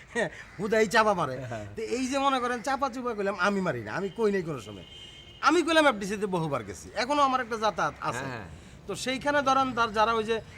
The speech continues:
Speaker 1: ফাইট ডিরেক্টর, ক্যামেরাম্যান, বিভিন্ন টেকনিশিয়ান যারা, এদের সাথে কইলাম আমার একটা ভালো জানাশোনা আছে। তো ওই দিক থেকেও আমি আপনার, মানে এমন না যে দায়িত্বটা আমি পুরো আপনার উপরে চাপাই দিয়ে আমি ঘরে গিয়ে ঘুমায় থাকুম, ওইরকম না।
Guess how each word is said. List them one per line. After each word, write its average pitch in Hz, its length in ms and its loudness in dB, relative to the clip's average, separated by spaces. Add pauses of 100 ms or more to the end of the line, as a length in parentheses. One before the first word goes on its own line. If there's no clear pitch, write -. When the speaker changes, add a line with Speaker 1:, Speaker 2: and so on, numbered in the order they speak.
(140)
Speaker 1:
ফাইট 202 200 6
ডিরেক্টর, 190 520 2 (360)
ক্যামেরাম্যান, 190 600 2
বিভিন্ন 269 560 0
টেকনিশিয়ান 214 600 -2
যারা, 180 360 2 (300)
এদের 226 200 -2
সাথে 214 240 -4
কইলাম 190 240 2
আমার 156 180 2
একটা 135 160 -6
ভালো 127 180 -4
জানাশোনা 107 460 -8
আছে। 117 240 -4 (460)
তো 226 140 -6
ওই 247 120 2
দিক 240 200 -4
থেকেও 254 260 4
আমি 233 200 6
আপনার, 214 360 -6
মানে 233 180 0
এমন 247 260 2
না 311 120 6
যে 302 100 -6
দায়িত্বটা 247 440 0
আমি 247 140 0
পুরো 269 240 -2
আপনার 262 240 -2
উপরে 240 180 -8
চাপাই 254 260 -2
দিয়ে 233 140 -2
আমি 220 200 -2 (320)
ঘরে 220 220 2
গিয়ে 220 140 2
ঘুমায় 202 240 2
থাকুম, 151 260 -4
ওইরকম 190 300 -2
না। 98 100 -10